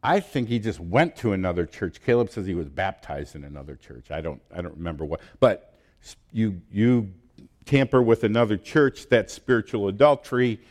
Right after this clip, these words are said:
and he <laughs> was excommunicated by his own father for going to another church. Okay? Um,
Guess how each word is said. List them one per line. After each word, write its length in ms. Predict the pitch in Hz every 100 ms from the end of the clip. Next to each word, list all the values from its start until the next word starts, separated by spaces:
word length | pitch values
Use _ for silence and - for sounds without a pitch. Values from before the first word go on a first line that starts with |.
| _ _
and 160 | - 110
he 80 | 120
<laughs> 80 | 113
was 180 | -
excommunicated 1040 | 113 135 - - 123 120 135 120 - 104 90
by 160 | 92
his 160 | 95 90
own 160 | 98
father 640 | 92 - 226 208 92 95 98 - -
for 140 | 160
going 280 | 123 127 117
to 120 | -
another 300 | 98 101 85
church. 680 | 80 - 175 - - - - _ _ _ _ _ _ _ - -
Okay? 240 | 87 104 _ _ _ _ _ - _ _ _
Um, 360 | 107 101 98